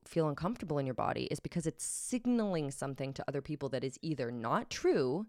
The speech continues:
such as, you know, a person in a large body who loves fitness and hiking and outdoorsiness, and everyone looks at them and thinks, like, "Oh, you must be lazy and out of shape."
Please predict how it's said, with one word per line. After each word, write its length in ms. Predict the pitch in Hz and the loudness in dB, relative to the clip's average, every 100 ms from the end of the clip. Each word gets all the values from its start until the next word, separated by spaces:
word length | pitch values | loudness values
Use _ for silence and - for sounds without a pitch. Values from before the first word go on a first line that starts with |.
| - - - - | -10 -20 -20 -12
such 360 | - - 175 - - | -2 6 6 6 4
as, 460 | 151 127 117 160 | 6 6 2 0
you 120 | - 143 | 0 2
know, 100 | 135 | 2
a 60 | |
person 260 | 156 143 143 | 2 2 2
in 80 | 135 | 2
a 60 | |
large 240 | 127 123 - | 2 2 4
body 200 | 127 127 | 4 4
who 100 | 139 | 0
loves 300 | 131 123 - | 0 0 -2
fitness 340 | 143 131 131 | -2 -2 -2
and 220 | 135 123 | -4 -4
hiking 420 | 147 147 - 131 131 | -4 -2 -2 -4 -4
and 60 | |
outdoorsiness, 680 | 127 175 208 156 135 139 - 151 | -4 0 0 2 0 -4 -4 -4
and 180 | 143 | -2
everyone 320 | - 139 135 135 | 0 0 0 0
looks 160 | 135 | 0
at 80 | 139 | 0
them 160 | 135 127 | 0 0
and 160 | 127 | -2
thinks, 240 | 131 123 - | -4 -4 0
like, 220 | 127 110 - - | 0 0 -10 -2
"Oh, 60 | 160 | 2
you 80 | 147 | 2
must 160 | 135 | 0
be 80 | 127 | 0
lazy 440 | 139 180 139 131 - | 2 2 2 -2 -2
and 120 | 131 | -2
out 80 | 120 | -4
of 80 | |
shape." 360 | - 196 135 - | 0 2 2 0